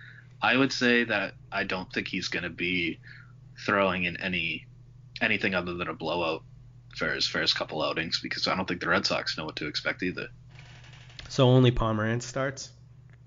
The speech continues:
Speaker 1: Ooh, that's rough, man. Pomeranz has been pretty good his last couple times out.
Speaker 2: Yeah, he has. He actually surprised me, bouncing back a little bit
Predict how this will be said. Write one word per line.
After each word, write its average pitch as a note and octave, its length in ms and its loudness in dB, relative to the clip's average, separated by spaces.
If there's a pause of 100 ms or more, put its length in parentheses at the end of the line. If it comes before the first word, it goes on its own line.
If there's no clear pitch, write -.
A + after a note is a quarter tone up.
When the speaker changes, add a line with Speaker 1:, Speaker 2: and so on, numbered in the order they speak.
(1200)
Speaker 1:
Ooh, - 100 -4 (1300)
that's A#2+ 200 -2
rough, - 280 2
man. D#2+ 180 -6
Pomeranz B2 420 0
has C#3+ 80 -2
been C#3+ 120 -8
pretty C3+ 220 4
good A#2+ 140 4
his D3 120 2
last - 220 -4
couple - 180 -10
times - 320 -8
out. - 140 -10 (360)
Speaker 2:
Yeah, B2+ 160 4
he A2+ 140 2
has. A2 280 -2
He C3 80 0
actually C3+ 320 0
surprised A2+ 560 -2
me, G#2 220 -6
bouncing G#2+ 420 -6
back G#2 280 -6
a G#2+ 40 -12
little G2+ 180 -10
bit F#2+ 280 -10